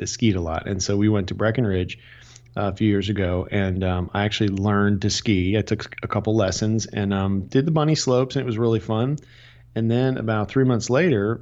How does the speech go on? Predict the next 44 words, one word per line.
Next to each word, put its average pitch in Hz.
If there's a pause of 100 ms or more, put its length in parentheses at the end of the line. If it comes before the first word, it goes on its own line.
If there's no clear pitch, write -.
(100)
uh, 104
my 101
friends 113
from 104
Colorado, 104
uh, 95
we 104
met 104
in 101
Vail. 101 (580)
And, 98
uh, 92
I 110
went 110
down 104
the 95
mountain, 110
much 139
different 120
in 101
Vail. 90 (240)
Uh, 98
a 104
bunny 135
slope 123
is 101
more 107
like, 98
um, 90 (120)
you 117
know, 92
straight 117
down 110 (100)
in 110
Vail 107
as 107
opposed 107
to 107
Breckenridge. 123 (460)
And 110
I 107
broke 120
two 139
ribs, 139